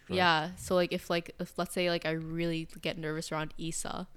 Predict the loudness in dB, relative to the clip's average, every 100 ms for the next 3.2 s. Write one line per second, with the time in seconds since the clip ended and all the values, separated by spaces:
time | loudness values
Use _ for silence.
0 | -16 -8 -6 -4 -2 2 2 2 -2 -2
1 | -2 0 0 -2 -4 -2 -4 -2 -4 -2
2 | 0 0 0 -2 -4 -4 -4 -4 -4 -6
3 | -6 -8